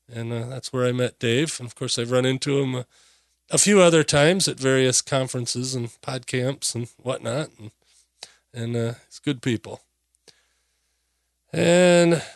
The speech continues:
uh, second to the last, but not least, is the official Libsyn podcast called The Feed.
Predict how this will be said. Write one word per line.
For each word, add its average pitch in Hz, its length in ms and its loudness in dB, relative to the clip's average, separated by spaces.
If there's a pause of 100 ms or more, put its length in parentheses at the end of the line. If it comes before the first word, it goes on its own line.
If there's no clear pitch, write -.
uh, 135 160 -8
second 196 440 4
to 185 100 4
the 180 120 4
last, 185 640 2 (220)
but 120 140 -16
not 160 220 -2
least, 160 640 2
is 143 240 -2
the 143 140 2
official 175 460 4
Libsyn 151 440 2
podcast 120 720 -4
called 131 280 -10
The 110 80 -4
Feed. 113 640 -2